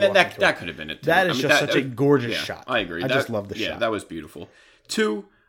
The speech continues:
Speaker 2: I, I like Brienne's little tribute to Jaime. I
Speaker 1: Okay.
Speaker 2: like that book thing, 'cause I, 'cause I remember them two talking. That book meant so much to him, and I thought that was an awesome callback for her to give that. Obviously, you know what she wanted to write.
Speaker 1: Yeah.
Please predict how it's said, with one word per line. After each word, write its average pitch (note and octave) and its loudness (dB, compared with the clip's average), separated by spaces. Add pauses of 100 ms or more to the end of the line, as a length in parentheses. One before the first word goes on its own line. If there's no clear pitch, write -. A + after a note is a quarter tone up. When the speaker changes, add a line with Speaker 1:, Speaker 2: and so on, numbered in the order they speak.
(360)
Speaker 2:
I, F#3+ -2
I G3 -2
like F#3+ -4
Brienne's E3+ -8 (640)
little D#3+ -2
tribute C#3+ -4
to C3 -4
Jaime. G2 -6 (100)
I B2 4
Speaker 1:
Okay. B2+ 0
Speaker 2:
like C3+ 0
that C3 4
book A#2 -4
thing, A2 -4
'cause A2 -6
I, D3 4
'cause D3 -4 (120)
I B2+ 2
remember E3 0
them B2+ 0
two C3+ -2
talking. B2 -4
That A2+ -2
book C3+ -2
meant G#2+ -6
so C3+ -4
much C3 -2
to G2+ -10
him, F#2 -10 (300)
and A2+ -2
I A#2 2
thought B2+ -2
that A2+ 2
was G#2 -2
an F#2+ -10
awesome B2 0
callback G2+ -4
for G#2+ -8
her F#2 -2 (320)
to - -8
give F2+ -4
that. - -4 (220)
Obviously, C#3 2
you D#3 2
know G3 6
what D3+ 0
she C#3 -2
wanted C3+ 4
to G#2+ -6
write. F#2+ -6
Speaker 1:
Yeah. A2+ -8